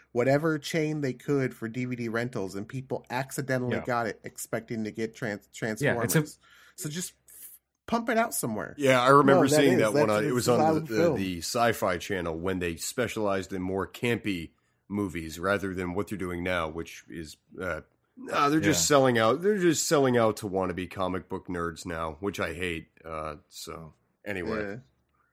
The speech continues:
Speaker 2: I don't know. I, I find it a very predatory practice to just prey upon fog-brained adults who, who can't be bothered to pay attention to the,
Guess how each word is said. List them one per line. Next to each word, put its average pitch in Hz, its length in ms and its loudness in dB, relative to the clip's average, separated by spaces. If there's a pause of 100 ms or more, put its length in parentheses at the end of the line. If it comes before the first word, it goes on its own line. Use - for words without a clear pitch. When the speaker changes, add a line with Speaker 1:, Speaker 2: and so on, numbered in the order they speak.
(540)
Speaker 2:
I 135 80 6
don't 143 240 8
know. 190 60 10
I, 185 260 12
I - 20 10
find 220 260 6
it 160 80 6
a 135 60 4
very 147 260 8
predatory 123 800 2
practice 113 720 0
to - 120 -6
just 98 300 -6
prey 120 300 2
upon 117 560 0 (280)
fog-brained 117 920 2
adults 107 500 0
who, 101 300 -6
who 107 180 -4
can't - 320 -2
be 117 80 0
bothered 110 500 2
to 107 80 -4
pay 117 220 4
attention 110 600 -2
to 110 260 -2
the, 95 320 -2